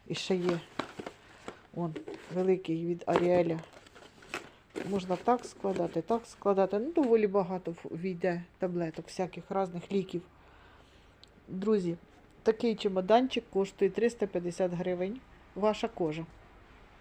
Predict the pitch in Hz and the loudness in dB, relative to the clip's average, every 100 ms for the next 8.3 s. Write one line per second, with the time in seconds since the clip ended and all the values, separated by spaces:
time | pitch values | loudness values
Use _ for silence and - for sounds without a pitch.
0 | - - - - - - - - - - | -20 -20 -20 -20 -20 -20 -20 -20 -20 -20
1 | - - - - - - - - 190 233 | -20 -20 -20 -20 -20 -20 -20 -12 0 2
2 | 233 220 196 185 - 196 240 320 - - | 4 2 0 -2 -2 2 2 0 -6 -20
3 | - - - 202 - 214 226 262 - 254 | -20 -12 -4 -4 2 4 4 0 -2 -4
4 | - 262 254 - - - - - - - | -2 -2 -4 -12 -16 -16 -16 -18 -16 -18
5 | - - - - - - - - - - | -18 -20 -16 -12 -12 -10 -12 -12 -18 -20
6 | - - - - - - - - 190 165 | -20 -14 -10 -10 -12 -12 -12 -8 -4 -4
7 | - - - - 190 202 - 175 170 147 | -6 -16 -18 -12 -8 -8 -4 -4 -2 -8
8 | - - | -8 -16